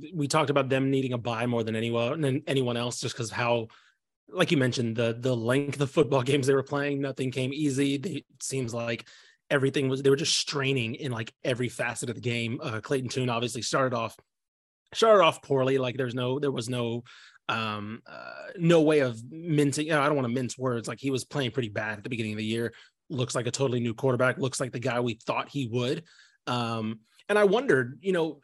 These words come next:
at least heading in before the bye week, I was, we, I don't know about you, but I kinda had a little bit of maybe retrospect on him, saying, like, is he a guy that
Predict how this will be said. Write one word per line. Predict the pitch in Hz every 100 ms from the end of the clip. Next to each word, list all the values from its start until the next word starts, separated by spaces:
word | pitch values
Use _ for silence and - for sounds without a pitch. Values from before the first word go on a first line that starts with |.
| _ -
at | 175
least | 196 226
heading | 202 208 196
in | 190 170
before | 147 143 214
the | 180
bye | 127 180
week, | 160 135
I |
was, | 147 139
we, | 117 156 170 _ _ _ _
I | 160
don't | 165
know | 160
about | 127 185
you, |
but | 160 131
I | 160
kinda | 190 151
had | 143
a |
little | 139 135 139 143 165 170
bit | 110 131
of | 139 120
maybe | 143 147
retrospect | 143 - 170 - 117 -
on | 110
him, | 110
saying, | 139 127
like, | 123 127 - - -
is | 147 143
he | 196
a |
guy | 156 156 147 143
that | 135